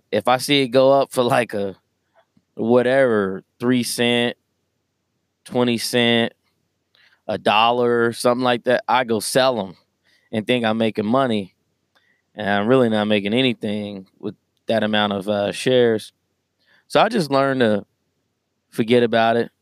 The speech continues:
just kinda invest in stuff. So every so often I look at my portfolio and be like, "Dang, I made fifty dollars." <laughs> And then you look at the next day and it, it's, it's back down fifty dollars.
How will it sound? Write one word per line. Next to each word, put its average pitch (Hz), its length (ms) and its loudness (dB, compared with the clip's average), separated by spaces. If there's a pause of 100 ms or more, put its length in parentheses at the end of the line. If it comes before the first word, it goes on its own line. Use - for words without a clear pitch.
(280)
just 110 260 -8
kinda 113 260 -6
invest 107 420 -4
in 113 80 -12
stuff. 107 340 -6 (340)
So - 160 2
every 160 200 2
so 147 200 2
often 139 400 2
I 120 60 2
look 123 200 0
at 120 80 2
my 117 100 -2
portfolio 113 560 -2
and 107 100 -6
be 104 60 -6
like, 85 180 -8
"Dang, 143 720 -8 (920)
I 117 100 -12
made 120 240 -6
fifty 131 300 -4
dollars." 127 600 -2 (220)
<laughs> - 0 -
And - 1200 -10
then 104 60 -6
you 104 120 -4
look 104 160 -2
at 107 140 -8
the 110 60 -12
next 107 300 -2
day 104 380 -4
and 101 100 -10
it, 101 200 -10
it's, 98 320 -8
it's 104 200 -8
back 101 340 -6
down 101 420 -6
fifty 98 340 -12
dollars. - 520 -10